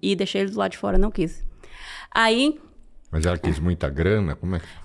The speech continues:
Speaker 1: Era,
Speaker 2: isso?
Speaker 1: era como se, se, o, se a loja custasse cem dólares e eu tivesse um dólar.
Speaker 2: E aí?
Speaker 1: Era isso. Ela foi, conversou comigo e ela falou assim, "Olha, <laughs> ah,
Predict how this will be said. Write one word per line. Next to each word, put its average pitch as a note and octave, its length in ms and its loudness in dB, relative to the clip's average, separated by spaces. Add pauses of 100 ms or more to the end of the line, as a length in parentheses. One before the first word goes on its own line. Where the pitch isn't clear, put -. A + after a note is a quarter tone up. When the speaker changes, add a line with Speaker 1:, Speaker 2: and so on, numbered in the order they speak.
(120)
Speaker 1:
Era, E4 220 6
Speaker 2:
isso? - 100 0
Speaker 1:
era D#4+ 160 4
como F4 220 4
se, D4+ 560 4
se, C4+ 240 2
o, A#3+ 580 2
se - 140 0
a A3 60 6
loja G#3 320 6
custasse G3 960 2 (420)
cem F4 440 4
dólares A3 580 4
e B3 100 4
eu B3+ 80 4
tivesse A#3+ 360 0
um C4 140 2
dólar. D#3+ 340 -2 (580)
Speaker 2:
E F#2+ 160 -2
aí? C3 160 2
Speaker 1:
Era A3+ 220 4
isso. - 400 0 (600)
Ela A#3+ 240 6
foi, B3+ 240 4
conversou B3+ 300 2
comigo A#3 200 4
e B3 40 4
ela B3 120 4
falou A#3+ 200 2
assim, G3+ 260 0 (300)
"Olha, E3+ 340 2 (320)
<laughs> - 840 -4
ah, F3 560 4